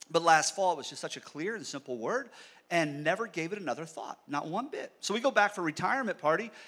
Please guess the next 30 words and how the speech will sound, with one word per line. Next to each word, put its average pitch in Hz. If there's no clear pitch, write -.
and 180
I 170
walk 180
into 247
the 240
gym, 175
and 165
the 160
first 233
person 214
to 165
hug 185
me 233
is 190
an 170
old 185
staff 233
member 120
of 104
ours. 113
And, 151
um, 135
and 139
I 123
hug 185
her, 117
and 113
I -
start -
crying. 143